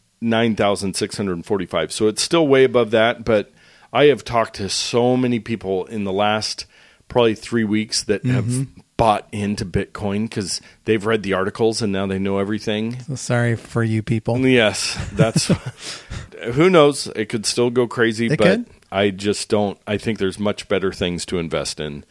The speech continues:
Speaker 2: Mm-hmm.
Speaker 1: Next story, the big story of last week that we talked about on last week's episode, you can go back and listen to that. The battery controversy with
Speaker 2: Mm-hmm.
Speaker 1: Apple.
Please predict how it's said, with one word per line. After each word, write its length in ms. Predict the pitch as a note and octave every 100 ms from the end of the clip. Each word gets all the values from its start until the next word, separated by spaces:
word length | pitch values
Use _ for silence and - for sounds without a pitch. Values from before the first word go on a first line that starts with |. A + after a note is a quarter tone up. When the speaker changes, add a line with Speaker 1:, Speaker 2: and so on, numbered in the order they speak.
| -
Speaker 2:
Mm-hmm. 380 | A2 G#2 G#2+ A2 - _
Speaker 1:
Next 460 | C#3+ D3 G3+ - -
story, 840 | - - - C3 A2+ F#2+ F#2 G#2+ - _ _ _ _ _ _ _
the 140 | G#2 G2+
big 320 | D#2+ G#2 A#2
story 340 | - B2+ C3
of 100 | B2+
last 300 | B2 C3+ C#3
week 180 | A2 F2+
that 100 | G2
we 100 | F2+
talked 240 | F#2+ G#2+ -
about 220 | G#2+ G#2
on 120 | G#2
last 240 | G#2 A2 A2+
week's 180 | G2+
episode, 440 | G#2 F#2 - A2 A2
you 100 | G#2
can 120 | G#2
go 100 | G2+
back 240 | G#2 G#2
and 120 | A2 G#2+
listen 240 | G#2+ A#2
to 60 | A2+
that. 400 | G2+ G2 G#2 - - - - - _
The 180 | G#2+ B2
battery 640 | A2 F2+ A#2+ B2+ B2+ G#2+
controversy 1040 | F#2 - G2+ F#2+ - F#2+ F2 E2+ F#2+ F#2 G2+
with 340 | G#2 G2 A2
Speaker 2:
Mm-hmm. 80 | A2+
Speaker 1:
Apple. 540 | A2+ G#2+ B2+ E2 G2